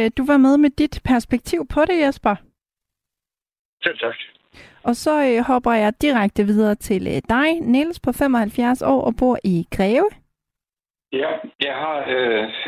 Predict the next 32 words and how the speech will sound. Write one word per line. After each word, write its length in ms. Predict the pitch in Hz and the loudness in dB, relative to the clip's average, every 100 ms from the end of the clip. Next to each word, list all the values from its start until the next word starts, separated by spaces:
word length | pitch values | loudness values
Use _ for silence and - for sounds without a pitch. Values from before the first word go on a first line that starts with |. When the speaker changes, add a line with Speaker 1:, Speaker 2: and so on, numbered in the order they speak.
| - | -4
Speaker 3:
jeg 80 | 113 | -2
har, 240 | 135 147 - - | -2 -4 -6 -8
vil 140 | - 127 | -4 -2
blot 220 | 131 143 | 0 0
sige, 320 | - 156 156 - - - - - | 2 2 -2 -6 -12 -14 -8 -2
det 160 | 131 | 0
er 60 | 135 | 0
jo 100 | 170 | 0
måske 240 | 156 151 | -2 -2
ikke 120 | 143 | -2
så 80 | - | 0
underligt, 520 | 139 175 160 101 - - _ - | 0 0 -2 -4 -6 -16 _ -6
at, 220 | 113 113 | -6 -6
øh, 160 | 117 107 101 | -4 -2 -4
de 40 | - | -2
kø-, 240 | 123 113 - | -2 -2 -2
de 100 | 135 | -2
københavnske 580 | 131 135 117 135 143 127 | 0 -2 0 0 -2 -4
familier 400 | 123 117 143 120 | -2 0 2 0
var 160 | 95 104 | 0 0
det 120 | 107 - | 0 0
fireogtyve 400 | 160 147 143 143 | 0 2 0 -2
procent. 380 | 131 139 139 - _ - - - - - - | -2 -2 -2 -8 _ -20 -20 -20 -20 -20 -10
Det 100 | - | -6
var 80 | 127 | -4
ikke 140 | 160 165 | -2 -4
ret 100 | 160 | -4
mange, 260 | 156 175 | -4 -4
der 60 | 160 | -4
havde 200 | 123 123 | -2 -2
bil. 340 | 214 214 - - - - - | 0 -2 -6 -12 -18 -18 -6
Men 60 | - | 0